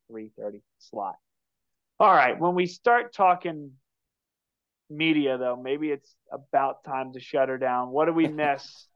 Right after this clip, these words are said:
Speaker 1: Anything else we need to talk about tonight?
Speaker 2: Uh, no, just going to, uh, Ohio here. Um, you know, I'd like to see Penn State work on the things that they, they need to tune up,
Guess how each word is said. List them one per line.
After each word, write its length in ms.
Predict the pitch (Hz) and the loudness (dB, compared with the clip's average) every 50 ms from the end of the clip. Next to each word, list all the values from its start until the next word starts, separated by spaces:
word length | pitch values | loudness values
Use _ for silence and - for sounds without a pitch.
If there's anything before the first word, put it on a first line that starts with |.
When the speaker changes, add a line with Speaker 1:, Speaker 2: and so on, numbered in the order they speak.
| _ _ _ _ | _ _ _ _
Speaker 1:
Anything 420 | 143 151 156 156 156 139 147 147 147 | -8 -6 -6 -6 -8 -8 -8 -4 -2
else 240 | 147 139 135 139 - | 0 0 0 -2 -4
we 80 | 143 | -10
need 220 | 139 135 127 123 123 | -12 -12 -12 -14 -12
to 40 | |
talk 280 | - 135 123 117 120 - | -8 -6 -4 -4 -6 -6
about 260 | 117 113 110 107 107 - | -6 -6 -6 -6 -8 -10
tonight? 320 | - 113 110 107 104 107 107 _ _ _ _ _ _ _ _ _ _ _ _ _ _ _ _ _ _ - - _ | -14 -18 -16 -16 -16 -16 -18 _ _ _ _ _ _ _ _ _ _ _ _ _ _ _ _ _ _ -20 -6 _
Speaker 2:
Uh, 340 | - 143 151 147 151 147 143 127 - _ _ - - _ _ _ | 4 8 8 10 8 8 6 4 -2 _ _ -20 -20 _ _ _
no, 380 | 156 151 151 156 160 165 156 139 | -4 0 4 6 6 6 6 4
just 220 | - 147 139 - 151 147 - | 0 -6 -10 -10 -14 -8 0
going 280 | 160 160 170 170 165 | 2 2 2 2 0
to, 240 | 160 156 151 143 139 - _ _ _ - - - - - | -2 -2 -2 -2 -4 -8 _ _ _ -18 -18 -14 -4 0
uh, 300 | 147 139 135 131 127 - - | 2 4 4 4 2 0 -2
Ohio 520 | 135 139 - 139 147 156 151 147 143 135 127 | -4 0 2 4 6 6 6 6 4 0 -2
here. 320 | 127 131 127 127 123 120 - - | -4 -4 -4 -4 -6 -8 -8 -4
Um, 420 | 135 127 123 123 123 120 117 113 113 _ _ | -2 0 2 2 2 0 -2 -4 -10 _ _
you 120 | 131 127 | -8 -4
know, 80 | 127 127 | -2 -2
I'd 100 | 127 123 | -2 -2
like 140 | 131 127 - | -4 -6 -6
to 100 | 127 120 | -10 -12
see 400 | - - 131 127 127 120 117 - _ _ _ _ _ _ _ _ _ _ | -8 -4 -2 0 0 -2 -4 -8 _ _ _ _ _ _ _ _ _ _
Penn 160 | - 123 127 120 | 0 0 0 0
State 320 | - - 123 131 123 107 | -2 0 0 0 2 4
work 240 | 117 120 120 - - | 4 2 2 4 2
on 80 | 123 | -2
the 80 | 123 113 | -2 -2
things 560 | - - - 120 120 127 131 131 123 - - - | -4 -4 -4 -2 -2 -2 -2 -4 -6 -10 -4 -2
that 180 | 113 110 - _ _ _ _ _ _ _ _ _ _ | -2 -2 -2 _ _ _ _ _ _ _ _ _ _
they, 260 | - 120 127 123 - - | -2 0 0 0 0 0
they 120 | - 123 120 | 2 2 4
need 160 | 120 113 117 | 2 2 0
to 80 | 117 | -2
tune 260 | - - - 131 127 135 | -2 2 4 6 6 8
up, 240 | 147 160 - - | 8 6 4 2